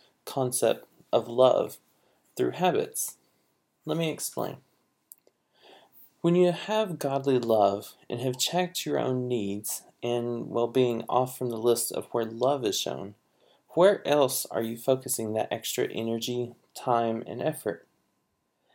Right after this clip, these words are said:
This lesson is about looking at our works of, of faith or faithful works and whether we are actually performing works of faith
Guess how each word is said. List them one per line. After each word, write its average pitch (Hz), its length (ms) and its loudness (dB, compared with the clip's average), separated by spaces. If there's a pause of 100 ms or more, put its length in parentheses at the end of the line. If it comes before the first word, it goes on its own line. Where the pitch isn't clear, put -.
(140)
This 143 200 0
lesson 214 280 4
is 156 200 0
about 127 320 2
looking 139 340 -2
at 131 60 0
our 113 160 2
works 131 380 -2
of, 131 260 -8 (160)
of 123 180 -2
faith 123 480 -2 (600)
or 131 380 6
faithful 131 580 -2
works - 560 -4 (360)
and 120 260 -6
whether 151 380 4
we 131 300 0
are 131 120 4
actually 131 300 -2
performing 151 680 0
works 107 280 -2
of 113 140 -8
faith 104 460 -4